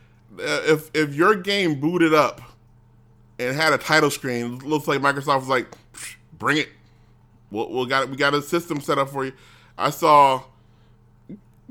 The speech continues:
games, uh, like, what, the Turing Test, which didn't look, look like they just started working on it. Uh, the Culling looked like they just started working on it. Some space game looks like they just started working on it.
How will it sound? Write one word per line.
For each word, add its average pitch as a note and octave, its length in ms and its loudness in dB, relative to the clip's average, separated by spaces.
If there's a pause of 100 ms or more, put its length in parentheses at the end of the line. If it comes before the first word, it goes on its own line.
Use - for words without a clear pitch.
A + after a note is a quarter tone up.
(240)
games, D3 600 -2
uh, A2 520 -4 (1000)
like, B2 320 -2
what, G2 280 -8
the E2+ 60 -18
Turing D#3+ 400 -2
Test, D#3+ 480 -4
which A#2+ 400 -6 (120)
didn't A#2 280 -6
look, B2+ 280 -6
look B2+ 160 -8
like B2+ 220 -2
they A#2 120 -2
just B2 300 -6
started A#2+ 260 -2
working B2 220 -4
on B2+ 140 -4
it. B2+ 140 -10 (580)
Uh, G#2 200 0
the G#2 140 -6
Culling C#3+ 760 -2
looked A2 180 -10
like G#2 160 -10
they G2+ 100 -12
just A#2 200 -12
started B2+ 180 -4
working A#2+ 200 -6
on A#2+ 140 -4
it. A2 100 -12 (260)
Some B2+ 200 -6
space C#3 380 -6
game B2+ 440 -8
looks A#2+ 220 -8
like G#2+ 100 -6
they G#2+ 80 -6
just A#2+ 260 -8
started A#2+ 160 -2
working A#2+ 220 -6
on A#2 160 -4
it. A2 80 -12